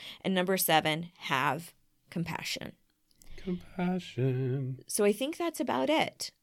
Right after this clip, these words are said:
Speaker 1: Anything else you wanted to throw into the mix?
Speaker 2: Hmm. No, I don't think so.
Speaker 1: All right. Well, again, if you are in a place where you're like, "Holy shit,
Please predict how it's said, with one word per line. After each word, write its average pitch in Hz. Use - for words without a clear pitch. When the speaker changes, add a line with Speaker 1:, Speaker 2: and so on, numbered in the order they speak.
Speaker 1:
Anything 247
else 202
you 196
wanted 190
to 214
throw 190
into 190
the 196
mix? -
Speaker 2:
Hmm. 85
No, 147
I 101
don't 107
think 170
so. 127
Speaker 1:
All 175
right. 226
Well, 190
again, 190
if 214
you 240
are 208
in 185
a 180
place 175
where 165
you're 160
like, 156
"Holy 165
shit, 139